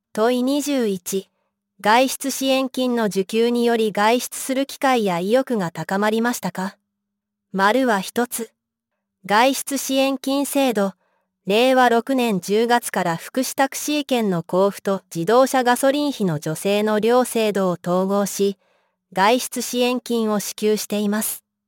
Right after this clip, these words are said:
外出支援金の対象者は、一、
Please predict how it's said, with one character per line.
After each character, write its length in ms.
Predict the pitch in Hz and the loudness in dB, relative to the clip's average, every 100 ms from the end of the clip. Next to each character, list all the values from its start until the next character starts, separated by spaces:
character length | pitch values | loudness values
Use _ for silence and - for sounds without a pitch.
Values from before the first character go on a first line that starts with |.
| _ _ | _ _
外 280 | 196 208 277 | -2 2 2
出 240 | 262 - 277 | 0 -6 -6
支 180 | - | -2
援 220 | 277 285 277 | 0 0 -2
金 260 | 277 277 | -2 -2
の 120 | 269 262 | 0 0
対 240 | 254 262 | 2 2
象 220 | - 277 | 2 2
者 180 | 262 233 | 2 0
は、 280 | 196 196 190 _ _ _ _ | 0 0 -4 _ _ _ _
一、 400 | 180 - 208 208 | -8 -4 -4 -4